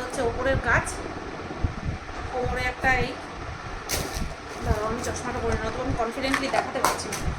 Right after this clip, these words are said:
কারণ আমি নিজেই ঘোলা ঘোলা দেখছি। হ্যাঁ, এবার ঠিক আছে। আর এই হচ্ছে নিচটা, নিচেও এরকম দুটো বর্ডার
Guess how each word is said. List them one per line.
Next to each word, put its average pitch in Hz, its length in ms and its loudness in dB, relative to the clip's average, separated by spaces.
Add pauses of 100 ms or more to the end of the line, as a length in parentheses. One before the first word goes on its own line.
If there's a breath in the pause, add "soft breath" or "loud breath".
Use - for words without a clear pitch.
(280)
কারণ 220 200 -2
আমি 240 160 -2
নিজেই 254 280 -2
ঘোলা 226 200 0
ঘোলা 220 200 0
দেখছি। - 240 -6 (1300)
হ্যাঁ, 202 220 -2 (120)
এবার 196 200 -4
ঠিক - 200 -6
আছে। - 120 -4 (720)
আর 220 60 2 (120)
এই 247 160 2
হচ্ছে 302 220 0 (440)
নিচটা, 226 340 -2 (640)
নিচেও 254 300 0
এরকম 247 220 2 (100)
দুটো 262 240 -2
বর্ডার 226 240 4